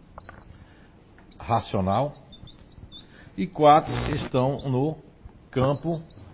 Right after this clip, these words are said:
filtro, né, ativo. Que vai aqui a questão cento e quarenta e seis, como eu falei pra vocês, et cetera, e outras ali. Agora, vejam bem, minha mãe, cinco filhos. Minha mãe,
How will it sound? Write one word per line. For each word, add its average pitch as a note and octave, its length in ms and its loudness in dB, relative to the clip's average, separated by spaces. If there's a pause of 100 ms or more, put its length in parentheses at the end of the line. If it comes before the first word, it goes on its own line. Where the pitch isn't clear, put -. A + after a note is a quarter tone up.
(480)
filtro, D3+ 360 0
né, C3 220 0 (540)
ativo. F#2+ 440 -2 (1800)
Que G3+ 140 0
vai D#3 160 6
aqui C#3+ 220 4
a A#2+ 60 2
questão A#2 360 -2
cento G#2+ 260 -2
e - 40 -20
quarenta G#2 340 -2
e D3 80 -4
seis, D#3+ 400 -2
como G2+ 140 -8
eu - 40 -16
falei F#2 140 -8
pra A#2+ 100 -6
vocês, C#3+ 440 -4
et C3 140 -4
cetera, B2+ 340 -4
e - 20 0
outras A#2+ 240 -6
ali. F2 140 -6
Agora, - 280 0 (1040)
vejam F3 220 2
bem, F#2 240 2 (960)
minha F3+ 160 0
mãe, F3 160 0
cinco G3 280 -4
filhos. F#2 500 -4 (200)
Minha A#2+ 160 -2
mãe, D3 380 2